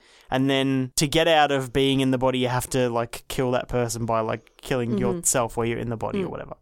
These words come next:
Speaker 1: But she ca-, can't always overcome that person's will to, like, wanna be alive. Can't remember if she gets injured or whatever, but the guy takes over again. And then he, like,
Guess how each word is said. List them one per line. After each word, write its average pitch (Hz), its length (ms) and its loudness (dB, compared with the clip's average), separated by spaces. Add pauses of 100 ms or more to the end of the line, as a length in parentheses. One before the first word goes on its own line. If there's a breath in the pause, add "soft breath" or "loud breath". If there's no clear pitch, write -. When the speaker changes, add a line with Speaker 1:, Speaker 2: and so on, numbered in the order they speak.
Speaker 1:
But 135 140 -4
she 135 160 0
ca-, - 320 -4 (120)
can't 147 300 0
always 135 380 0 (360)
overcome 123 600 -2 (180)
that 139 180 0
person's 127 420 0
will 120 280 -2
to, 131 120 -6
like, 123 220 -2
wanna 123 240 -2
be 120 180 0
alive. 113 600 -2 (200)
Can't 160 120 0
remember 165 120 -2
if 135 40 -6
she 143 120 -2
gets 127 200 -2
injured 123 340 -2
or 110 60 -2
whatever, 110 280 -4
but 110 180 -8
the 139 60 -2
guy 127 240 2
takes 127 320 -2
over 123 320 0
again. 110 320 -6
And 127 140 -4
then 139 60 2
he, 139 80 2
like, 131 260 -2